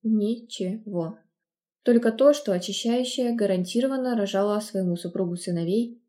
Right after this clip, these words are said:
свободных от всех родовых проклятий и недугов, и освобождала от подобных прелестей и его самого. Слава всем богам, магия, создавшая такую палочку-выручалочку для погрязших в близкородственных браках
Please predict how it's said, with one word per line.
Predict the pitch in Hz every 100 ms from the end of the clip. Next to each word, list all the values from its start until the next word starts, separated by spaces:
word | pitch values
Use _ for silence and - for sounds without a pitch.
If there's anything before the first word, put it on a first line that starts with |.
| _
свободных | - 247 233 311 302 285
от | 208
всех | - 247 247
родовых | 208 190 185 -
проклятий | 165 185 208 240 254 247 - -
и | 202
недугов, | 175 170 170 170 - _ _ -
и | 254
освобождала | 247 190 175 - 226 247
от | 233 196
подобных | - 175 180 180 -
прелестей | 220 226 240 - 233
и | -
его | 190 175 175
самого. | 180 180 170 165 170 _ _ _ _ _ _
Слава | - 220 208
всем | 208 208
богам, | 202 202 226 220 - -
магия, | 226 262 247 190 190 - _
создавшая | - 220 214 202 - 185
такую | 185 196 185
палочку-выручалочку | 190 175 180 180 170 170 202 180 170 - 175
для | 170
погрязших | 170 175 180 180 - 170 -
в |
близкородственных | 220 208 202 208 196 196 - 180 175
браках | 190 185 185 180